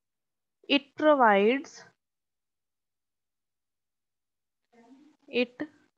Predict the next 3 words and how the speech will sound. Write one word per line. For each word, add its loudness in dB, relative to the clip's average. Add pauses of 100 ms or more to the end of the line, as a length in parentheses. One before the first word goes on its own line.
(100)
provides -4 (560)
some -8 (1400)
useful -8